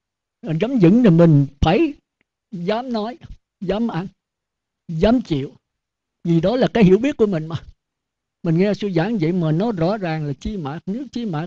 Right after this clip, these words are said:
rồi, nếu căn bản thì ở trên kia là cái gì? Chi mạc là vọng chân hòa hợp.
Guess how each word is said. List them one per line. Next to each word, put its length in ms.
rồi, 160
nếu 260
căn 200
bản 300
thì 180
ở 80
trên 240
kia 180
là 120
cái 180
gì? 200
Chi 160
mạc 300
là 160
vọng 300
chân 240
hòa 180
hợp. 240